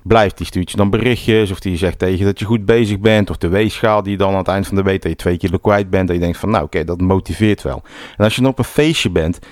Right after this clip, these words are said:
en iemand biedt je een gebakje aan, eh, dan heb je de wilskracht nodig om te zeggen van: "Nee, nee, nee, nee, nee, dat gebakje pak ik niet, want ik ben met iets, met iets bezig." En dat is ook niet dat je dan s'avonds op de, op de bank met een zak chips gaat zitten Netflixen en heel die zak chips leeg gaat zitten eten.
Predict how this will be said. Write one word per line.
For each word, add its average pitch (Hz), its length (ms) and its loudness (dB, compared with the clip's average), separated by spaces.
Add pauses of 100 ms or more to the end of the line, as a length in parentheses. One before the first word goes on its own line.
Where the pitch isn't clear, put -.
(240)
en 110 80 0
iemand 117 220 4
biedt 135 140 0
je - 80 0
een 107 60 2
gebakje 104 460 2
aan, 82 260 -2 (360)
eh, 92 1080 2
dan 127 120 2
heb 147 120 0
je 117 60 0
de 101 120 0
wilskracht 117 580 2
nodig 92 300 2
om 131 80 2
te 113 100 0
zeggen 92 260 2
van: 90 140 2
"Nee, 95 560 2
nee, 104 100 2
nee, 95 120 2
nee, 87 120 2
nee, 85 300 0 (160)
dat 90 120 0
gebakje 98 340 0
pak 131 220 0
ik - 60 -8
niet, 87 220 -2
want 120 160 0
ik 104 100 -4
ben 82 220 -2
met 90 160 0
iets, - 280 -4 (140)
met 123 140 0
iets 117 160 0
bezig." 113 420 2
En 92 140 -2
dat 92 100 2
is - 80 -2
ook 123 160 0
niet 104 140 0
dat 92 120 -6
je 95 60 -4
dan 95 100 2
s'avonds 101 400 2
op 95 120 -4
de, 98 160 2 (300)
op - 60 -8
de 95 60 -4
bank 104 280 2
met 101 120 0
een 92 60 -4
zak 101 240 2
chips - 220 -2
gaat - 100 -8
zitten 85 220 -4
Netflixen 95 580 2
en 92 120 -2
heel 104 160 2
die 92 100 -8
zak 95 160 0
chips - 220 -4
leeg 101 140 0
gaat - 100 -14
zitten 85 200 -8
eten. 87 340 -2